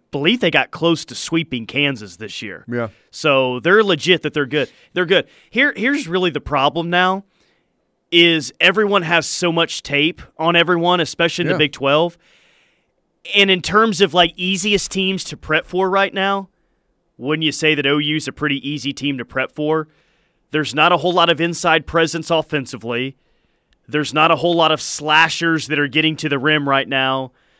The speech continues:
Speaker 1: And there's not a whole lot of great three-point shooters from the outside. So you can play it pretty base, force O U to take some tough shots outside,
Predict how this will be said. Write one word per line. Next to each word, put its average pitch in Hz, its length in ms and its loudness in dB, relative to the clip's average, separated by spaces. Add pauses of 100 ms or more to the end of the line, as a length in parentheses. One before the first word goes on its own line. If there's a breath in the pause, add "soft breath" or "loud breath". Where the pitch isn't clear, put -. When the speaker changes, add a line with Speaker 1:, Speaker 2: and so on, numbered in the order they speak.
(200)
Speaker 1:
And 120 80 -16
there's 117 120 -10
not 165 160 4
a 170 60 2
whole 170 180 0
lot 160 140 4
of 117 140 -4
great 165 380 2
three-point 156 560 -4
shooters 139 340 -4
from 139 180 -8
the 135 120 -2
outside. 120 560 -4 (480)
So 170 300 -2
you 190 200 -2
can 175 260 -4 (200)
play 202 460 4
it 160 200 -2
pretty 180 320 0
base, 117 840 -4 (200)
force 202 460 2
O 190 120 4
U 185 200 0
to 170 80 0
take 170 320 -2
some 143 300 -6
tough 175 300 -2
shots 160 380 0
outside, 127 720 0